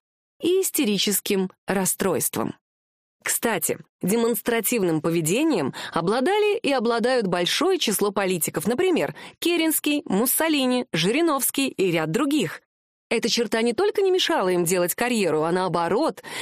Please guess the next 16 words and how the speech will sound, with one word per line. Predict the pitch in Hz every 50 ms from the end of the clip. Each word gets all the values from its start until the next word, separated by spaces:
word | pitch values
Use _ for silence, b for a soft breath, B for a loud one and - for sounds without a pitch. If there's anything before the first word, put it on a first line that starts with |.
| B B
привлекала | B 190 190 190 196 190 196 196 202 202 190
достаточное | 185 196 185 - 247 226 208 - - - 196 185 185
число | 175 - 196 - - 180 165
приверженцев, | - 170 165 151 180 262 339 320 311 269 - - 170 156 - B 233 233 B B
которых | - 285 277 359 381 370 320 -
они | 311 320 311 311 311 294 B B B B
заражали | 359 349 339 370 349 320 285 220 170 160 220 277 311 285 254
своими | - - 214 214 214 214 208 202
чрезвычайно | 196 - 180 180 160 160 156 156 - - - 320 381 381 349 339 330 - B B B
эмоциональными | - 233 226 214 - - 202 185 180 180 175 175 170 170 170 170 175
выступлениями. | 165 170 - - 190 160 196 180 175 151 135 113 98 92 87 - - _ _ _ _ _ _ _ _ _ _ _ _ _ _
Подозрительность, | - 208 202 208 208 196 240 302 320 - - 180 185 196 185 -
которая | - 190 185 - 214 214 208 214
свойственна | 208 - 214 220 214 196 - - - 175 175 170
вождям, | 170 175 180 175 180 220 349 403 370 233 165 - B B B B B
как | - 220 208 202 - -